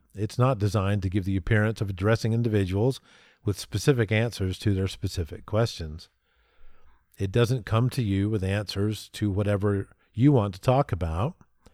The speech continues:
You have to go to it to find out what the authors want to talk about. If you're not interested enough in what they wrote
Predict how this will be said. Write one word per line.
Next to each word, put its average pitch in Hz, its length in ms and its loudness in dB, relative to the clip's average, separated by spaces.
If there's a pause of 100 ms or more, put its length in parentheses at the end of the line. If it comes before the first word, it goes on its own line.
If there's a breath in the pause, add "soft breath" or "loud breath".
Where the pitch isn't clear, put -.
(680 soft breath)
You 143 160 4
have 117 220 0
to 104 60 -4
go 92 160 0
to 90 80 -4
it 170 540 0
to 120 100 -2
find 104 300 2
out 98 160 -2
what 98 160 0
the 107 100 -2
authors 107 500 2
want 95 200 -2
to 92 100 -16
talk 92 300 -2
about. 78 320 -8 (1500)
If 123 160 -2
you're 131 100 6
not 107 180 4
interested 123 460 4
enough 107 380 2
in 104 140 2
what 85 340 -4
they 120 200 4
wrote 110 440 2